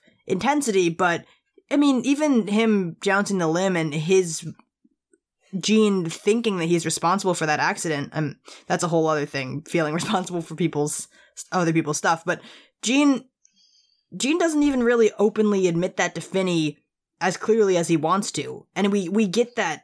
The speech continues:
monologue of him figuring it out. Anyway, this, this quote, <laughs> to, sorry, I got sidetracked there. And now I'm thinking about the way that Gene is taking responsibility for somebody else's problem, which is such a, a thing. Um, <laughs> I, I, this quote I found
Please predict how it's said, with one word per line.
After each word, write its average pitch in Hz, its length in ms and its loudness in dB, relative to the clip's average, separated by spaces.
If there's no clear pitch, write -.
monologue 170 540 0
of 143 100 -6
him 147 160 -4
figuring 147 300 0
it 127 80 -6
out. 104 220 -6
Anyway, 196 280 0
this, 247 240 0
this 285 260 0
quote, 214 560 0
<laughs> - 60 -20
to, 220 260 -2
sorry, 202 220 2
I 165 40 -4
got 190 160 0
sidetracked 175 460 -2
there. 151 180 -2
And 190 120 -2
now 202 120 2
I'm 208 140 2
thinking 196 300 0
about 175 260 0
the 175 60 0
way 175 160 2
that 160 160 -2
Gene 170 340 0
is 170 100 -2
taking 185 260 0
responsibility 170 760 2
for 165 160 -4
somebody 165 280 0
else's 160 240 0
problem, 165 380 0
which 156 160 -4
is 147 100 -4
such 180 320 -2
a, 165 220 0
a 185 80 -4
thing. 185 440 -2
Um, 202 360 2
<laughs> - 680 -12
I, 214 240 0
I, 185 220 -4
this 240 280 0
quote 294 220 2
I 247 100 2
found 214 460 0